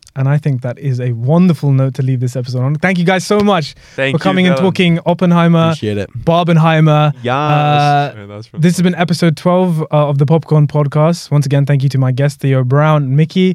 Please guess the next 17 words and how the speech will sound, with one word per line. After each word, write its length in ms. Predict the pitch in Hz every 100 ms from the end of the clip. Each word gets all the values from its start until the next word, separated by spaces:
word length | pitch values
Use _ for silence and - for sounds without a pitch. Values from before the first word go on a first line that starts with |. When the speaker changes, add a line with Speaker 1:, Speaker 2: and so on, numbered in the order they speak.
| 135 143
Speaker 1:
Their 540 | 147 143 143 139 135
respective 460 | 143 - 175 165 135
channels 580 | 165 165 175 165 - -
will 80 | 139
be 100 | 147
linked 200 | 151 143
down 160 | 139 135
below. 340 | 139 156 160
Mickey's 540 | 143 147 151 143 131
and 280 | - 135 131
Theo's 640 | 123 170 175 160 147 135
got 160 | - 143
a, 240 | 131 131 123 - - - -
got 100 | 147
a 40 |
short 300 | - 202 214
film 320 | - 175 226